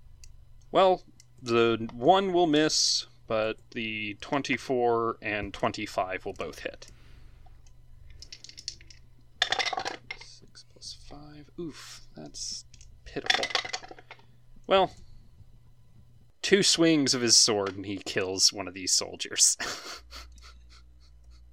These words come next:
He rolled a two and a one on his damage dice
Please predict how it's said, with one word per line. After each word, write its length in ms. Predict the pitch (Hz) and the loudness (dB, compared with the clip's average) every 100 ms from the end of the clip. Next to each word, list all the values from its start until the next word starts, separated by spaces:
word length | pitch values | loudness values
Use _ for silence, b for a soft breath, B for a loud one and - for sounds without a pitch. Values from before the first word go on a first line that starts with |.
| - B B B | -20 B B B
He 140 | 180 | 4
rolled 260 | 175 202 170 | 10 10 10
a 60 | |
two 340 | 160 - 180 202 | 6 4 6 6
and 80 | 185 | 6
a 60 | |
one 400 | 123 120 123 143 | 4 4 4 4
on 180 | 147 117 | 2 4
his 160 | 110 - | 4 2
damage 340 | 107 135 139 | 0 0 0
dice 460 | 160 175 185 - | 0 0 2 2